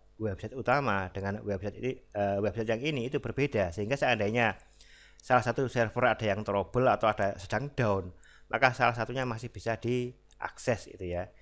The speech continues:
sehingga teman-teman belajarnya tetap lancar, ya. Karena bagaimanapun yang namanya human error dan juga tech, eh, maintenance itu tetap ada. Jadi untuk mensikapi hal seperti itu,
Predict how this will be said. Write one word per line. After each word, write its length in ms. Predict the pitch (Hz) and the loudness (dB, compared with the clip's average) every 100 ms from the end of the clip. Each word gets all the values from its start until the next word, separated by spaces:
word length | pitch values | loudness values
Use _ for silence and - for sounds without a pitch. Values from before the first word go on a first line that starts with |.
| - - | -20 -16
sehingga 320 | - 101 120 | -6 0 2
teman-teman 640 | 123 113 110 123 135 123 - | 2 0 -2 -2 -2 -6 -12
belajarnya 400 | - 98 - 95 | -6 -6 -4 -6
tetap 240 | 117 - - | -4 -6 -4
lancar, 560 | 87 90 107 95 78 | -6 -4 -4 -4 -6
ya. 240 | 82 87 95 - _ - _ - | -10 -10 -10 -14 _ -20 _ -4
Karena 240 | 107 107 | -2 0
bagaimanapun 720 | 95 95 98 101 101 131 127 | -2 -4 0 0 0 0 -2
yang 160 | 110 101 | -2 -2
namanya 800 | 98 98 101 104 110 110 98 78 - - _ - - | -2 -2 -2 0 0 0 0 -4 -14 -20 _ -20 -18
human 320 | 92 104 101 120 | -8 -4 -4 -4
error 560 | 98 98 113 120 113 | -2 2 6 6 4
dan 160 | 95 92 | -2 -6
juga 320 | - 98 95 | -4 -2 0
tech, 240 | - - - | -2 -4 -10
eh, 720 | 104 104 98 95 92 92 90 | -12 -6 -2 -2 -2 -2 -2
maintenance 560 | 90 98 98 101 117 110 | -4 -6 -4 -4 -4 -4
itu 320 | 113 113 107 | -6 -8 -6
tetap 240 | - - 87 | -8 -10 -10
ada. 400 | 87 - 104 87 | -12 -4 -4 -4
Jadi 560 | 87 95 117 113 _ - - - - | -6 -4 -6 -6 _ -20 -20 -20 -12
untuk 160 | 113 104 | -8 -8
mensikapi 480 | - 107 98 110 98 | -6 -2 -2 -2 -4
hal 80 | |
seperti 400 | 90 107 - - | -4 -6 -8 -8
itu, 480 | 92 92 113 120 117 | -8 -4 -4 -4 -6